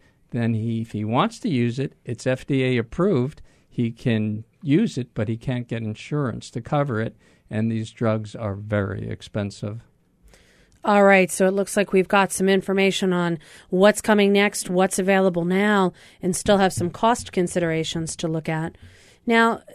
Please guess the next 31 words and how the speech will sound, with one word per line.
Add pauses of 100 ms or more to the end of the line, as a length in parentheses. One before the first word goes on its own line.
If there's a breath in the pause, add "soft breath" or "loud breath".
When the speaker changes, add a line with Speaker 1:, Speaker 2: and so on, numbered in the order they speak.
Speaker 2:
Steve,
I
want
to
talk
to
you
a
little
bit
about (300 soft breath)
what
you
do
next.
So (460 soft breath)
if, (140)
if
you're
in
a
situation
where (360 soft breath)
you've,
you've
been
diagnosed
with
cancer, (560 soft breath)
what
is